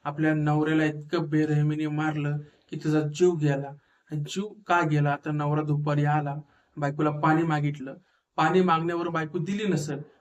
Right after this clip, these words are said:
पण ह्याच कारणावर बायको, नवरा बायकोवर भांडणं झाली आणि बायकोने नवऱ्याच्या कॉलर पकडून त्याला घराच्या बाहेर हाकललं, जमिनीवर आदळलं, त्या छाताडावर बसून, वीट उचलून तिच्या डोक्यावर मार मारून तिचा जीव घेतला. ही अशी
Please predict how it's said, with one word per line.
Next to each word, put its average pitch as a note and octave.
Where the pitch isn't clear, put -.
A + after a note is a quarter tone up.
पण D#3
ह्याच F3
कारणावर C#3+
बायको, C#3+
नवरा C#3+
बायकोवर C#3
भांडणं D3+
झाली C#3
आणि D3
बायकोने D3
नवऱ्याच्या D3+
कॉलर D3
पकडून D3
त्याला D3
घराच्या C#3
बाहेर C3+
हाकललं, D3
जमिनीवर D#3
आदळलं, D3
त्या D3
छाताडावर D#3
बसून, D3+
वीट E3
उचलून D3+
तिच्या D3
डोक्यावर D3
मार D3
मारून D3
तिचा -
जीव D#3
घेतला. D3
ही F3+
अशी E3